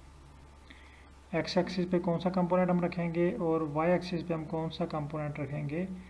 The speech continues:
इसको हम कहते हैं मैपिंग। अब फर्स्ट हम देते हैं यहाँ पे इसको डेटा,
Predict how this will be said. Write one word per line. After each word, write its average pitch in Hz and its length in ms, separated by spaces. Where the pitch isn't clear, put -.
इसको 170 280
हम 156 140
कहते 143 320
हैं 180 340
मैपिंग। 139 460
अब 202 100
फर्स्ट 226 320
हम 220 100
देते 185 200
हैं 180 80
यहाँ 170 140
पे 170 60
इसको 170 200
डेटा, 139 360